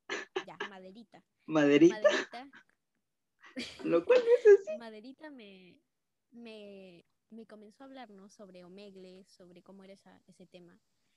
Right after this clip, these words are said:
Speaker 1: Y pues Maderita sí lo hizo, Maderita probó ese, entró ahí, ¿no? No me acuerdo qué opciones le había puesto y eso, ¿no? Y le habían salido cosas perturbadoras, por eso les digo que todo tiene que ser con responsabilidad,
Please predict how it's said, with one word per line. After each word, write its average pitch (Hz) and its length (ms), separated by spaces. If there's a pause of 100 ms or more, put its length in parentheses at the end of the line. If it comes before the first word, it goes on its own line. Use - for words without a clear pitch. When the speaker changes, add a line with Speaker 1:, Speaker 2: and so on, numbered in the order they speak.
(320)
Speaker 1:
Y 214 140
pues 202 220
Maderita 202 440
sí 254 120
lo 220 120
hizo, 214 200
Maderita 185 460
probó 190 460
ese, 175 500 (300)
entró 196 440
ahí, 180 280
¿no? 180 260
No 220 100
me 214 120
acuerdo 208 320
qué 196 100
opciones 190 320
le 185 60
había 175 200
puesto - 380
y - 80
eso, 180 240
¿no? 214 120 (580)
Y 220 80
le 226 100
habían 277 260
salido 247 460
cosas 269 320
perturbadoras, 185 880
por 190 120
eso 196 160
les 220 140
digo 208 220
que - 140 (100)
todo 190 300
tiene 180 400
que 196 160 (100)
ser 156 300
con 175 200
responsabilidad, 220 1160